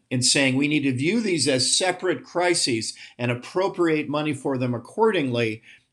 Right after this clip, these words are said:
is doing the Republic a service right off the bat. These are separate. Lumping them together would be as catastrophic as the neocons, this is their play, as lumping together things that shouldn't be put together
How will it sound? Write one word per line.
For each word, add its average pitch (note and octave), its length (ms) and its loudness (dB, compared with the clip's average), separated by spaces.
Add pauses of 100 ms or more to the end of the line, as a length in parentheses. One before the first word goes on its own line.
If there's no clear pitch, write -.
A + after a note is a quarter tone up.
is C3 160 -2
doing C3+ 260 2
the B2+ 100 0
Republic A#2+ 520 -2
a A#2 60 -2
service G2+ 640 -4 (240)
right A2 220 2
off A2 240 -4
the G#2 80 -6
bat. G2 320 -8
These C3 300 4
are D#3 240 4
separate. A2+ 500 -2
Lumping F3+ 460 -2
them E3+ 180 0
together A2+ 580 0 (220)
would A#2+ 140 -2
be A#2+ 120 2
as A2 140 0
catastrophic B2+ 1120 0 (200)
as - 260 -4
the B2+ 180 -2
neocons, C#3 640 0
this C#3+ 200 -2
is C#3 120 -4
their C#3+ 160 0
play, B2+ 600 0 (200)
as B2+ 180 0
lumping D#3 380 2
together B2+ 400 0
things C#3 260 -6
that C3+ 160 -4
shouldn't G#3+ 320 -2
be C#3+ 140 0
put B2+ 240 -4
together A#2 500 -2